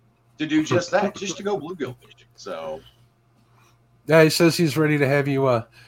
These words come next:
Speaker 2: come teach your grandson to fish. So that's, that's always cool. That's gotta be special. I know you're a pretty big family guy, as much as people give you the business. Um, so how important is it for the young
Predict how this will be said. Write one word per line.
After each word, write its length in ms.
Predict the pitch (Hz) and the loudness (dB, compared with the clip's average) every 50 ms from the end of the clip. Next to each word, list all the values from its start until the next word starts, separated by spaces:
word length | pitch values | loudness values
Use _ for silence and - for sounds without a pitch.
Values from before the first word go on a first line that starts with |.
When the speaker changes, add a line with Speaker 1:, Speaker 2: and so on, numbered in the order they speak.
| _ _ _ | _ _ _
Speaker 2:
come 220 | - - 147 123 | -2 -2 -2 -2
teach 300 | 120 - 147 131 - - | 0 -2 -4 -4 -2 -4
your 160 | 135 131 127 117 | -4 -4 -4 -2
grandson 480 | 107 127 123 123 123 120 - - 117 | 2 2 4 4 4 2 0 -2 -2
to 80 | 117 104 | -2 -2
fish. 260 | - - 117 110 - | -4 -6 -6 -6 -6
So 140 | - - 110 | -6 -8 -4
that's, 220 | 113 113 107 - - | -4 -4 -4 -6 -10
that's 320 | 104 - 113 117 110 - | -10 -8 -6 -6 -4 -4
always 200 | 117 107 101 - | -4 -4 -4 -6
cool. 200 | - - 104 98 | -6 -6 -4 -4
That's 160 | 98 95 - | -4 -4 -6
gotta 180 | - 101 95 90 | -8 -8 -10 -10
be 80 | 87 | -10
special. 440 | 92 - - - 90 90 - - 92 | -12 -14 -12 -10 -12 -12 -10 -8 -6
I 60 | 98 | -2
know 100 | 98 98 | -2 0
you're 180 | 98 98 95 92 | 0 0 0 -2
a 40 | 90 | -4
pretty 220 | - - 98 92 | -4 -6 -6 -6
big 160 | 87 92 90 | -6 -6 -10
family 380 | - - 98 92 92 95 95 90 | -8 -4 -2 -2 0 0 -2 -2
guy, 180 | 92 92 87 90 | -2 -2 -2 -2
as 160 | 87 - - | -4 -4 -4
much 220 | 98 95 - - | -4 -4 -4 -6
as 120 | 90 - - - - - - - - - - - - | -8 -8 -10 -12 -14 -14 -14 -14 -14 -16 -18 -20 -12
people 260 | - - 131 120 113 110 | 0 2 2 4 4 2
give 200 | 98 110 113 104 | 4 6 6 6
you 60 | 110 107 | 8 6
the 80 | 98 | 6
business. 600 | 90 90 104 104 95 - 107 104 - - - - - - - - - - - - - _ _ _ _ _ _ _ _ _ _ _ _ _ - - - _ - | 4 2 2 2 2 0 -2 -2 -2 -2 -4 -6 -10 -16 -20 -18 -18 -20 -20 -20 -20 _ _ _ _ _ _ _ _ _ _ _ _ _ -20 -20 -12 _ 4
Um, 360 | 160 190 196 208 208 214 208 | 6 8 10 8 8 6 4
so 180 | - - 220 | 4 4 6
how 160 | 180 220 269 285 | 8 10 8 8
important 400 | 254 - - 277 262 247 254 254 | 8 8 8 6 8 8 6 6
is 100 | - 254 | 6 6
it 120 | 262 214 | 4 2
for 160 | - 240 233 220 | 4 4 6 8
the 80 | 214 | 10
young 320 | 214 214 214 214 214 214 | 10 10 10 10 8 6